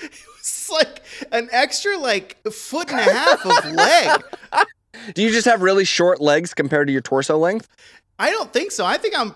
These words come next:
Speaker 1: I'm pretty, uh,
Speaker 2: Yeah.
Speaker 1: uh, you know, whatever the averages are, I'm
Speaker 2: Yeah.
Speaker 1: there.
Speaker 2: You're, like, even. See, I'm all legs. I'm, like, probably,
Speaker 1: That's
Speaker 2: like,
Speaker 1: what I
Speaker 2: seventy.
Speaker 1: say. <laughs>
Speaker 2: I'm
Speaker 1: That's
Speaker 2: probably,
Speaker 1: what I've been saying to you.
Speaker 2: I'm, like, seventy percent legs, man. My torso
Speaker 1: Right.
Speaker 2: is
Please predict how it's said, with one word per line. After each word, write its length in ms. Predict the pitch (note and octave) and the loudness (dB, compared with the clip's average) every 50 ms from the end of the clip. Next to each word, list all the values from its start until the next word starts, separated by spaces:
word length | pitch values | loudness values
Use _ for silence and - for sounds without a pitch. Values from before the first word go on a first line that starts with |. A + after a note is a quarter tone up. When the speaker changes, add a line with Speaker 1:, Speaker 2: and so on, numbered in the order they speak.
| - | -8
Speaker 1:
I'm 240 | - G3 F#3+ F#3+ F#3 | -6 -6 -6 -6 -8
pretty, 520 | - - - C#4 B3+ B3+ A#3 G#3+ G3 E3+ F#3+ | -12 -14 -14 -12 -10 -10 -10 -10 -10 -10 -8
uh, 260 | E3+ F3+ F3+ F3 E3+ | -8 -6 -2 0 2
Speaker 2:
Yeah. 240 | D3 D3 C3 A#2 - | 2 4 4 2 2
Speaker 1:
uh, 600 | E3+ E3 D#3 C#3+ C#3 C#3+ D3 D3 C#3 - - - E3 E3+ D#3 C#3+ D#3 | 0 -2 -4 -4 -4 -6 -6 -8 -8 -10 -14 -14 -14 -14 -14 -14 -12
you 160 | E3 E3+ E3 | -12 -12 -10
know, 240 | D#3+ D#3+ D#3 D3 C#3+ | -10 -8 -8 -8 -8
whatever 420 | C#3+ C#3 C#3+ D#3+ E3 F3 D#3+ D#3+ | -8 -8 -8 -6 -6 -6 -6 -6
the 120 | D3 C#3+ B2 | -8 -6 -6
averages 480 | C3 C#3+ E3 D3 C#3 B2 B2 A2+ A2 | -6 -6 -6 -8 -10 -14 -16 -16 -16
are, 180 | A2+ A2 A2+ A2+ | -14 -14 -12 -12
I'm 80 | A2+ A2+ | -6 -2
Speaker 2:
Yeah. 220 | A#2 - - - | 0 0 0 0
Speaker 1:
there. 300 | A#2+ A#2+ A2+ - - - - | -4 -6 -8 -10 -14 -6 -2
Speaker 2:
You're, 100 | B2 C#3 | 0 2
like, 140 | C#3 B2+ A#2+ - | 2 0 0 0
even. 320 | C3+ C#3 C3+ B2 A2+ F#2 | 0 0 0 0 -2 -4
See, 180 | - - E3+ - | -2 -2 0 2
I'm 200 | C3+ E3+ F3+ F3+ | 4 4 4 4
all 180 | F#3 F#3 F3 D#3 | 4 4 4 4
legs. 480 | D3 D3 D3 A#2 - - - - - - _ _ _ _ _ _ _ _ _ _ | 4 2 2 0 -2 -6 -12 -16 -16 -18 _ _ _ _ _ _ _ _ _ _
I'm, 120 | - F3 F#3+ | 0 2 4
like, 200 | G3 F#3 F3 D3 | 4 4 2 2
probably, 280 | - F3+ F3 D#3+ D#3+ | 4 4 4 4 4
Speaker 1:
That's 80 | D3+ C3+ | 4 4
Speaker 2:
like, 60 | B2+ - | 4 2
Speaker 1:
what 60 | B3+ | 4
I 40 | A3+ | 4
Speaker 2:
seventy. 280 | - E3+ E3 G#3 B3+ C4+ | 4 4 6 6 8 6
Speaker 1:
say. 20 | |
<laughs> 80 | C4 - | 6 6
Speaker 2:
I'm 80 | F3+ | 6
Speaker 1:
That's 40 | B3+ | 6
Speaker 2:
probably, 180 | B3+ B3 A#3+ A3+ | 6 6 6 6
Speaker 1:
what 40 | A3 | 4
I've 40 | G#3+ | 2
been 100 | B3+ G3+ | 0 -2
saying 340 | - - G3+ A3 C4+ D4+ | -2 0 0 2 0 0
to 60 | B3+ G3 | -2 -2
you. 160 | F3 G3 F#3 - - - | -2 -2 -4 -4 -4 -2
Speaker 2:
I'm, 80 | D#3 F#3 | 0 2
like, 160 | G#3 G3+ C#3 | 2 2 0
seventy 400 | - - - D#3 D3 D#3+ E3 D#3+ | 0 0 0 2 2 2 0 0
percent 340 | - D#3 C3 - C#3+ B2+ G2+ | 0 -2 -2 0 -2 0 0
legs, 380 | A#2+ A2+ C3 D3 B2+ A2 - | 0 2 2 2 0 -2 -6
man. 220 | G#2+ F#2+ F#2+ G2 G#2 | -8 -8 -6 -4 -2
My 140 | G#2+ A2+ | -2 -2
torso 480 | A2+ - - C3 C3+ D3+ - E3 F3+ G3+ | -2 -2 -2 -2 -2 0 2 2 2 2
Speaker 1:
Right. 80 | F3 C3 | 2 -2
Speaker 2:
is 160 | A2+ - | -4 -6